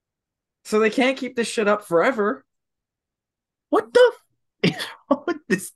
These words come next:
Speaker 2: team?
Speaker 1: Gee, I wonder why the Coyotes can't draw a crowd or get an N H L building. It's almost like they're
Speaker 2: Yeah.
Speaker 1: not trying to win.
Speaker 2: That's what happens when you, uh,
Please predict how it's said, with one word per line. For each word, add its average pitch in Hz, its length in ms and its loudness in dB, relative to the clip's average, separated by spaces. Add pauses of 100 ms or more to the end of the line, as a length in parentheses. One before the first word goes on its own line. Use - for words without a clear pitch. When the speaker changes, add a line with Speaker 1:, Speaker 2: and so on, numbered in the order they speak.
Speaker 2:
team? 294 540 6 (340)
Speaker 1:
Gee, 262 280 2
I 185 140 2
wonder 269 240 4
why 339 140 4
the 294 100 0
Coyotes 247 640 2
can't 233 340 -4
draw 190 400 0
a 214 40 2
crowd 208 480 -2
or 180 80 0
get 208 160 0
an 226 60 -6
N 214 120 -4
H 208 240 -4
L 202 180 0
building. 151 320 0
It's 147 120 -8
almost 240 360 0
like 254 140 2
they're 226 100 2
Speaker 2:
Yeah. 185 60 2
Speaker 1:
not 196 240 0
trying 185 720 0
to 185 120 2
win. 151 520 0 (960)
Speaker 2:
That's 120 140 -10
what 117 120 -2
happens 131 360 -2
when 101 120 -2
you, 101 220 0
uh, 98 340 -2